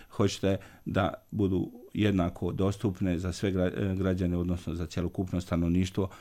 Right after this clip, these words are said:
e, Republike Srpske. I ja mislim da stup zdravstvenog sistema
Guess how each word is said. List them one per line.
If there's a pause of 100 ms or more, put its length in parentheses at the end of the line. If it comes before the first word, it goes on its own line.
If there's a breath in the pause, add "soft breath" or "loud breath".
(300 loud breath)
e, (200)
Republike
Srpske. (140)
I
ja
mislim
da
stup
zdravstvenog
sistema